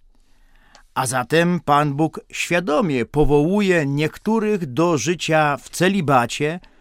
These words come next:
by w ten sposób zatroszczyć się konkretnie o ludzi wszystkich czasów.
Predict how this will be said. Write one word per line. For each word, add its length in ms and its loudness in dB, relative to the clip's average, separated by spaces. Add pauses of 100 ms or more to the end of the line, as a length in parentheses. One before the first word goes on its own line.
(320)
by 140 0
w 60 -10
ten 240 2
sposób 720 -2 (440)
zatroszczyć 840 -2
się 360 -2
konkretnie 880 -4
o 80 0
ludzi 560 0
wszystkich 720 -8
czasów. 560 -4